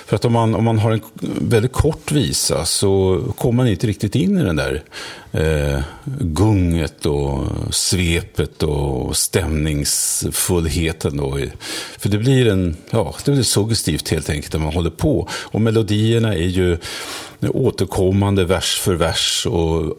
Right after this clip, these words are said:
omkvädena återkommer hela tiden också. Så att man, man liksom kommer in i en gemensam stämning som är jätteskön.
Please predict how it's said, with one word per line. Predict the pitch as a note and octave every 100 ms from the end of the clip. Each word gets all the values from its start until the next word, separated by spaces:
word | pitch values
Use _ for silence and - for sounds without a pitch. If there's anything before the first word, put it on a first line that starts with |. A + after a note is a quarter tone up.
| -
omkvädena | - F#2 D2 - E2+ D#2+ D#2 E2 D#2+ D#2 D2+ D2+ -
återkommer | G2+ F2 E2+ - D#2+ D#2+
hela | D#2+ D2 D2+
tiden | - D#2 D#2 D2+
också. | C2+ - E2+
Så | - D#2+
att | -
man, | F#2+ G2
man | G#2+
liksom | G#2 G#2+
kommer | - B2+ A#2+
in | A#2+ C3 A2 G2 G2
i | G#2+
en | G#2
gemensam | F#2 G#2 A2 G#2 - F#2
stämning | - G#2 D#2+ D2 D#2
som | F2 D#2+
är |
jätteskön. | D2+ G#2 - - G#2 - -